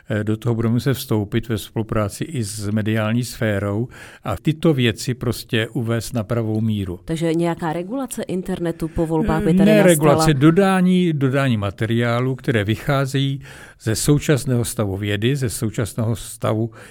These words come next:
Speaker 1: jaké máme informace, co je dobré, co je špatné. Ta pravda tam prostě musí být, protože jinak ta pravda má dneska takový dvojí charakter. Jeden těch, co si to přímo přečetli, a přečetli si špatný materiál nebo ho špatně pochopili.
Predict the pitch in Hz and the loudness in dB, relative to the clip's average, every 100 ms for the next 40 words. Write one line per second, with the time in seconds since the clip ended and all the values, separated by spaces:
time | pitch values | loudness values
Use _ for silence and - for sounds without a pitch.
0 | - 113 - 123 113 107 95 98 92 127 | -4 -2 0 0 0 -2 -4 -6 -8 -4
1 | 117 117 127 - 123 110 107 117 110 - | -4 -2 -4 -2 -2 0 0 0 -2 -4
2 | 92 - - 104 - 120 120 120 - - | -8 -8 -8 -6 0 2 2 -2 -10 -20
3 | - - 117 131 131 139 135 123 - 135 | -10 -4 0 0 0 0 -2 -2 -4 -2
4 | 135 - - 123 107 92 - - 117 139 | 0 -2 -4 -6 -6 -8 -10 -6 -4 -2
5 | 120 135 131 135 - - - - - 107 | -2 0 0 -2 -6 -20 -20 -12 -4 -2
6 | 123 123 139 131 131 120 117 131 117 113 | 0 -2 0 -2 0 0 0 -2 -2 0
7 | 117 - 123 120 - 117 117 110 110 120 | 0 -2 -4 -4 -4 -2 -2 0 0 0
8 | - 107 95 - 92 92 87 - - - | -2 -4 -4 -6 -10 -10 -14 -20 -20 -20
9 | - 131 147 160 156 - 127 170 139 - | -6 0 2 2 0 -2 -2 -2 -2 -2
10 | - 151 123 - - 104 - 117 113 110 | -2 0 0 0 0 -2 -6 -6 -4 -2
11 | 156 - - - - - - - 143 - | -4 -8 -20 -20 -20 -20 -20 -10 -8 -4
12 | 127 147 139 123 - - - 117 147 135 | -2 -2 -2 -2 -4 -4 -4 -2 0 2
13 | 120 - 120 123 120 120 123 117 - 127 | 2 0 0 0 0 0 0 0 -2 -4
14 | - 127 127 - 113 - 101 90 | -2 -2 -2 -4 -6 -6 -6 -6